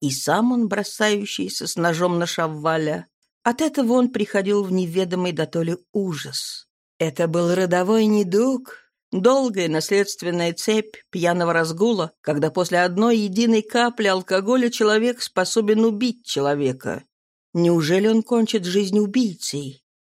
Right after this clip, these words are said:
Очутившись в безопасности, в спокойном глубоком подземелье, Этьен, пресыщенный насилием, спал двое суток кряду тяжелым животным сном.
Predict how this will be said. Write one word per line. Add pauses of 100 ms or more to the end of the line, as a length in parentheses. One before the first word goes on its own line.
(220)
Очутившись
в
безопасности,
в
спокойном
глубоком
подземелье, (120)
Этьен,
пресыщенный
насилием,
спал
двое
суток
кряду
тяжелым
животным
сном.